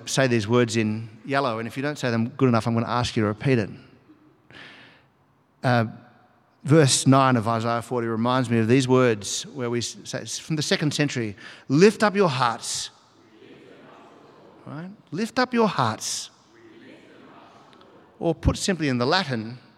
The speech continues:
translated, "Up hearts." Amen. More of that next week. What do we make of this? Well, first, it's to see Jesus as the fulfillment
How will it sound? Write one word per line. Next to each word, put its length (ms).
translated, 640
"Up 220
hearts." 540
Amen. 600
More 160
of 60
that 180
next 240
week. 160
What 140
do 60
we 80
make 220
of 80
this? 400
Well, 140
first, 600
it's 140
to 120
see 240
Jesus 540
as 220
the 100
fulfillment 600